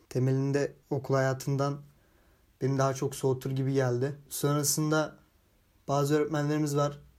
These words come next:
Herkesin dersine girmelerini bekliyorlar. Ama girmez yani kimse. Niye girsin gibi oldu böyle biraz.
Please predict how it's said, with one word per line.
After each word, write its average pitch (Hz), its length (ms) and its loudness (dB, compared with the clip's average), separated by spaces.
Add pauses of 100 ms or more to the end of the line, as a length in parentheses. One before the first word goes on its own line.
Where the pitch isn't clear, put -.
(180)
Herkesin 131 480 0
dersine 139 360 2
girmelerini 139 400 2
bekliyorlar. 135 460 -2 (220)
Ama 139 140 0
girmez 135 440 2
yani 117 180 -4
kimse. - 380 -8
Niye 120 180 -2
girsin 123 340 -6 (240)
gibi 123 180 -2
oldu 117 320 0
böyle 120 240 -6
biraz. - 300 -8